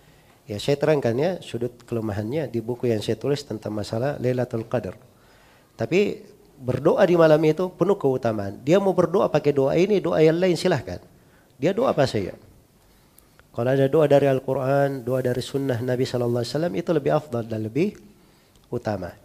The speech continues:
Makanya seorang itu ketika mau masuk di bulan Ramadan, dia siapkan dari doa-doa yang dia baca ketika sholat,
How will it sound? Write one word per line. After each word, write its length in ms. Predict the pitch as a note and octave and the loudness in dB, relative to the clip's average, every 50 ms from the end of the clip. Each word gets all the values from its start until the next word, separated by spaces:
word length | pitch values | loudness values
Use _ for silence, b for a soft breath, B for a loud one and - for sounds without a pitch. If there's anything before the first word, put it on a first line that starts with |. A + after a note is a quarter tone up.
| _ _ b b b b b b b b _ _ | _ _ b b b b b b b b _ _
Makanya 320 | - - B2+ C3 D3+ D3+ | -8 -4 0 2 2 2
seorang 320 | - - C3+ C3 C3 B2+ B2 | 2 0 2 2 2 2 2
itu 160 | B2+ B2 F3+ G3 D3 A#2 | 0 0 -2 -2 -2 -2
ketika 320 | - - A2+ A#2 A2 G#2 G#2 A2 | -6 -4 -4 -2 -2 -4 -4 -6
mau 80 | A2+ A#2 | -4 -2
masuk 240 | B2 B2+ A#2+ - C3 | -2 -2 -2 -4 -4
di 40 | - | -4
bulan 320 | A#2+ A#2 B2 A#2+ A#2 A2+ | -4 -2 -2 -2 -2 -2
Ramadan, 400 | A2 A#2 A2+ A#2+ D3+ F3 F#3 F3 | -4 -6 -4 -4 -4 -4 -4 -2
dia 160 | D#3+ D3 D#3 D#3 | 0 0 -2 0
siapkan 400 | - A3 A3 A3 - C3 B2+ B2 | -2 -4 -6 -2 -2 -2 0 2
dari 240 | A#2+ A#2 A#2 A#2+ | 2 0 0 0
doa-doa 560 | A#2+ A#2 A#2 A#2 A#2 B2 C3 - A2 G#2+ A2 - - - - - b b b b b b b b b _ _ - | -2 -2 -4 -4 -4 -6 -6 -6 -6 -6 -8 -10 -14 -20 -20 -20 b b b b b b b b b _ _ -8
yang 80 | G#2+ | -6
dia 160 | G#2 A2 A2+ | -4 -4 -4
baca 240 | A2+ A2+ A#2 A2+ - | -2 -2 -2 -2 -4
ketika 320 | A#2 A2 A2+ G#2 G#2 G2+ G2 | -4 -4 -6 -6 -6 -6 -8
sholat, 560 | - - A#2+ A#2 A2+ A2+ G#2+ G#2+ G#2 G#2+ | -6 -6 -6 -4 -4 -4 -4 -4 -6 -8